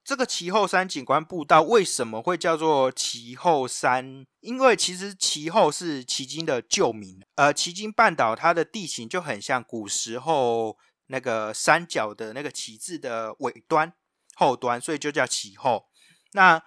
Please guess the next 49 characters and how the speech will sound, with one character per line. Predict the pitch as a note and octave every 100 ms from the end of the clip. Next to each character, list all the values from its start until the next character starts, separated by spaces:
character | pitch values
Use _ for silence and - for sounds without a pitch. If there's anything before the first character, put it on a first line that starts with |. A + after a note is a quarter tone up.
| _ _ -
因 | A#3
为 | C4
旗 | B3+ - F3
后 | G3+
山 | F3+ F3+ E3+
它 | F3 F3 E3+
自 | E3+ G3
己 | E3 B2
的 | A2+ B2 B2 A#2
地 | A#2 - D#3+
理 | A2 A2
位 | F3+ F3+ A#2+
置， | - D3
然 | A#2+ A#2
后 |
还 | B2 C3
有 | A2+
那 | B2
个 | A#2+
高 | - D3 C#3
度， | D3+ E3 A2+ _ - -
所 | - F3+
以 |
自 | F3 B3+
古 | G#3 G3
以 | D3
来 | A#2+
都 | C#3+ D#3+
是 | D#3 E3
有 | B2
一 | C3
个 | C#3
很 | - C3 G2+
重 | - E3+ C3+ B2
要 | C#3 A2+
的 | A2
地 | - E3 A#2
位， | D3 B2 - _ _
也 | C#3 C#3
因 | G3+ A3+
此 | - C3
在 | A2+ E3
旗 | D#3 C3+ C#3+
后 | C#3+
山 | C3+ B2+
上 | C#3+ C3+
有 | A2 G#2
一 | B2
些 | - B2+ B2 B2